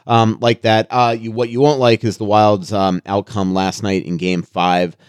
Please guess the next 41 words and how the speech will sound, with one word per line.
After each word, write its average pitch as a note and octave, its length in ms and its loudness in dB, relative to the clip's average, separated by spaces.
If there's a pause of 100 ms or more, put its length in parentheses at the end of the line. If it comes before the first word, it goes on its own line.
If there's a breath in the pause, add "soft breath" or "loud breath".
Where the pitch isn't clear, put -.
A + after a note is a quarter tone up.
(160 soft breath)
of E2+ 200 -2
their E2+ 140 -2
first - 300 -12
round E2 180 -4
matchup E2 320 -4
against D#2+ 320 -8
the - 60 -20
Saint E2+ 180 -6
Louis E2+ 180 -6
Blues. F2+ 400 -6
Remember G2+ 220 2
when F3 140 4
they D#3+ 80 4
were C3 100 4
two, A#2+ 300 2
uh, - 160 -2 (100)
two - 180 4
one A#2+ 300 4
up A2+ 180 0
in A#2 60 -2
this A#2 160 0
series, A#2+ 400 0
and G2 100 -4
we F2+ 80 -6
were G2 60 -4
all G2+ 360 0
look, G2+ 180 -2
thinking G#2+ 300 2
ahead, G#2 460 4
all G2 140 4
right, G2 220 4
uh, F#2+ 280 4
how G2+ 140 2
will G2+ 100 4
they F#2+ 100 2
match F#2+ 280 0
up G2+ 140 2
against F#2+ 280 0
the - 60 -20
Colorado F#2 480 2
Avalanche, G#2 600 2